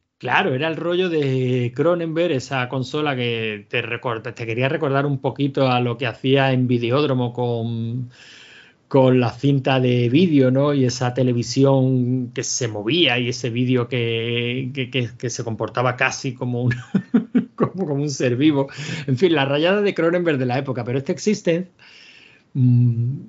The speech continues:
<laughs> a mí es que me flipaba. O sea, yo eso del tío comiéndose,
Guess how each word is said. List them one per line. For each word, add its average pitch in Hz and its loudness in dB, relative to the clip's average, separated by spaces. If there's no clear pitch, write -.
<laughs> - -6
a 127 2
mí 117 0
es 123 -2
que 175 0
me 151 2
flipaba. 117 -2
O 104 -8
sea, 107 -8
yo 104 -6
eso 120 -6
del 117 -4
tío 131 4
comiéndose, 127 2